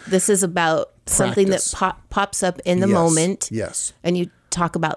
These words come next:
Speaker 1: that.
Speaker 2: Exactly. And you both have to agree to this.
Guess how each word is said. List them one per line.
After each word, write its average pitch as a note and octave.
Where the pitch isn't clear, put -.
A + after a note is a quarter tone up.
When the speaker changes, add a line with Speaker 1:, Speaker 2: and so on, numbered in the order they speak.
Speaker 1:
that. D#3
Speaker 2:
Exactly. A#2+
And C3
you C#3+
both D#3+
have C3+
to C3
agree A2
to G#2
this. F2+